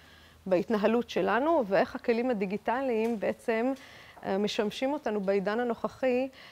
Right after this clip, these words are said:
אה, לתקשר טוב יותר את החברה, הן כלפי הציבור הרחב, הן כלפי מקבלי ההחלטות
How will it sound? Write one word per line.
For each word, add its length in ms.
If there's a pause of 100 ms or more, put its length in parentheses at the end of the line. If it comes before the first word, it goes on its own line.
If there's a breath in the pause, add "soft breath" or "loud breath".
(200 loud breath)
אה, 200
לתקשר 840 (200)
טוב 180
יותר 300
את 100
החברה, 540 (540 loud breath)
הן 220
כלפי 640
הציבור 560
הרחב, 500
הן 140
כלפי 360
מקבלי 420
ההחלטות 920